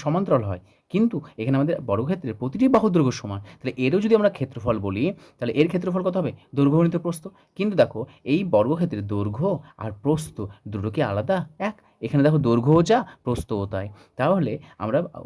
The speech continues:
বর্গক্ষেত্রের ক্ষেত্রে আমরা ক্ষেত্রফল কত পাবো? এটা দৈর্ঘ্য গণিত যদি প্রস্থ লিখি, তাহলে দৈর্ঘ্য হবে এ, গণিত প্রস্থও হবে এ, তাহলে কত হচ্ছে? দেখো, এ স্কয়ার বর্গ একক। সেই জন্য আমাদের এ স্কয়ার বর্গ একক হলো বর্গক্ষেত্রের ক্ষেত্রফলের সূত্র।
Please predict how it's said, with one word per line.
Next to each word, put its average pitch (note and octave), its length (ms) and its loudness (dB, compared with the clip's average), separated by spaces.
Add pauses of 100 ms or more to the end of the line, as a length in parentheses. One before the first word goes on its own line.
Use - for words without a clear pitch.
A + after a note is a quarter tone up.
(180)
বর্গক্ষেত্রের A#2+ 600 -2
ক্ষেত্রে A2 280 -10 (300)
আমরা G#2 200 -4
ক্ষেত্রফল C3 440 -4
কত D3+ 160 0
পাবো? D#3 160 2 (380)
এটা C3+ 120 0 (140)
দৈর্ঘ্য A#2+ 280 4
গণিত C#3+ 240 4
যদি C3+ 160 0
প্রস্থ A#2 260 -6
লিখি, B2+ 140 -4 (180)
তাহলে G#2+ 220 -6
দৈর্ঘ্য G2+ 300 -2
হবে G2+ 160 0 (180)
এ, - 20 -2 (380)
গণিত D3 280 2 (100)
প্রস্থও G#2 440 -2
হবে E3 220 4
এ, - 20 -4 (220)
তাহলে G#2+ 160 -10
কত A2+ 160 -2
হচ্ছে? D#3 220 -8 (300)
দেখো, B2 160 -4 (120)
এ - 20 -2 (100)
স্কয়ার G2 300 -8
বর্গ F2+ 260 -4
একক। F#2 140 -12 (220)
সেই F3+ 180 -4
জন্য B2 200 2
আমাদের G#2 240 -2 (340)
এ - 20 -4 (100)
স্কয়ার G#2 280 -4
বর্গ F#2 200 0 (120)
একক G#2 220 -6
হলো F3 140 0 (460)
বর্গক্ষেত্রের G2+ 540 -4 (200)
ক্ষেত্রফলের G2+ 560 -8
সূত্র। - 220 -16